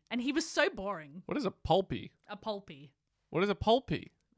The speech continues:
Speaker 1: Mike Newton
Speaker 2: Stop
Speaker 1: is like
Speaker 2: saying
Speaker 1: one.
Speaker 2: it. Stop saying it.
Speaker 1: He's
Speaker 2: Like,
Speaker 1: like
Speaker 2: I
Speaker 1: a
Speaker 2: know what it
Speaker 1: pulpy.
Speaker 2: is. Is it like what you get at, like, the bottom of a, um, like a, like a
Speaker 1: Like a
Speaker 2: bottle of orange
Speaker 1: juice.
Speaker 2: juice?
Speaker 1: Yeah.
Speaker 2: Like, it's, you know, the, like, the sticky
Speaker 1: Yeah, and you know
Speaker 2: orange,
Speaker 1: how they
Speaker 2: orange
Speaker 1: follow
Speaker 2: bit?
Speaker 1: you around?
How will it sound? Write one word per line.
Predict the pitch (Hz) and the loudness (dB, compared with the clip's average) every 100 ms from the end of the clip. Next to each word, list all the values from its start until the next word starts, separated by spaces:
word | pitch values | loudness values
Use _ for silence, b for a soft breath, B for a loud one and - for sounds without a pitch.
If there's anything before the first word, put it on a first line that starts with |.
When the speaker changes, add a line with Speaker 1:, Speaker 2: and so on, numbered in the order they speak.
| 175 | -10
Speaker 1:
Mike | 185 196 208 | -4 -4 -4
Newton | 208 190 | -8 -6
Speaker 2:
Stop | 190 190 | 2 2
Speaker 1:
is | 190 | 4
like | 208 | 4
Speaker 2:
saying | 196 233 | 6 4
Speaker 1:
one. | 156 | 2
Speaker 2:
it. | - - | 0 -2
Stop | - 185 | -2 -2
saying | - 190 220 | 0 2 2
it. | 220 | 2
Speaker 1:
He's | 262 262 | 2 4
Speaker 2:
Like, | |
Speaker 1:
like | 160 165 | 4 6
Speaker 2:
I | |
Speaker 1:
a | |
Speaker 2:
know | 165 170 | 6 8
what | 175 | 8
it | 165 | 6
Speaker 1:
pulpy. | 233 | 2
Speaker 2:
is. | 156 - - b b - | 0 -4 -14 b b -8
Is | 160 | -2
it | |
like | 180 185 156 | 0 0 2
what | 170 160 | 0 0
you | 170 | -2
get | 143 143 143 - | 0 4 4 4
at, | 131 | 0
like, | 131 - | 0 0
the | 127 | -6
bottom | 131 120 123 127 | -2 0 0 0
of | 127 127 | -2 0
a, | 123 123 | -2 -2
um, | 127 131 - b b b b - | -4 -8 -12 b b b b -8
like | - | -2
a, | 131 | 2
like | 123 - | 2 0
a | |
Speaker 1:
Like | - | -2
a | 120 | 0
Speaker 2:
bottle | 131 127 | 0 2
of | 127 | 0
orange | 113 131 139 - | 2 2 2 -2
Speaker 1:
juice. | 160 302 | -2 -2
Speaker 2:
juice? | |
Speaker 1:
Yeah. | 226 226 214 | 0 4 6
Speaker 2:
Like, | - | 4
it's, | 156 | 2
you | 170 | 2
know, | 151 | 2
the, | 135 | 2
like, | 127 - | 0 -4
the | |
sticky | 127 - 131 - 139 143 208 | -10 -8 -10 -4 -4 -2 0
Speaker 1:
Yeah, | 247 220 135 | 4 4 6
and | 131 | 6
you | |
know | 277 | 6
Speaker 2:
orange, | |
Speaker 1:
how | 285 | 6
they | - | 6
Speaker 2:
orange | 151 151 | 6 6
Speaker 1:
follow | 214 | 6
Speaker 2:
bit? | 214 | 6
Speaker 1:
you | 214 | 2
around? | 202 185 202 349 440 | -2 -2 -4 -4 -6